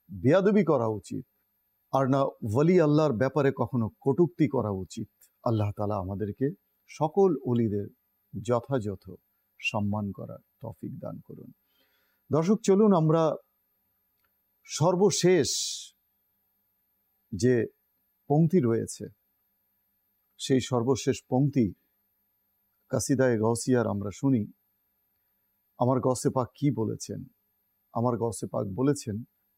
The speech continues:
"ওয়া আব্দুল কাদিরিল মাশহুরু ইসমি ওয়া জাদ্দি সাহিবুল আইনিল কামালি।" Abdul Qadir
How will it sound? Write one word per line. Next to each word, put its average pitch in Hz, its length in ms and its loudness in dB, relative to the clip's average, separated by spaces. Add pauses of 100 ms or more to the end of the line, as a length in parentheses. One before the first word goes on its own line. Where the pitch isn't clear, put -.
(100)
"ওয়া 123 300 2
আব্দুল 170 560 2 (600)
কাদিরিল 202 760 6
মাশহুরু 175 920 4
ইসমি 151 640 2 (420)
ওয়া 143 120 2
জাদ্দি 165 760 4
সাহিবুল 185 920 4
আইনিল 180 760 4
কামালি।" 127 800 0 (640)
Abdul 131 300 4
Qadir 139 420 2